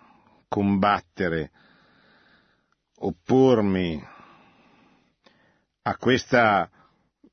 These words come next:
proposta che mi viene fatta sempre più, eh, in maniera sempre più insistente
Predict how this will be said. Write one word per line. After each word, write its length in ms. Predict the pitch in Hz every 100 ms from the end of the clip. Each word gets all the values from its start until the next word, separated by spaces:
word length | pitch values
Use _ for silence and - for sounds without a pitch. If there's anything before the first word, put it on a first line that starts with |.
| _
proposta 720 | - 98 - 151 156 - 101
che 120 | 98
mi 120 | 95
viene 260 | 90 107 104
fatta 480 | - 104 113 - 98
sempre 480 | - 101 95 98 87
più, 540 | 101 101 101 95 87 _ _ _ _ _ _ _ _ -
eh, 1800 | - 87 82 73 76 78 67 78 90 90 87 87 90 90 - - - 85 - _ _ _
in 100 | 82
maniera 400 | 76 87 104 107
sempre 360 | 98 98 92 87
più 240 | 107 107
insistente 1160 | 101 - 104 - - 143 139 110 87 90 80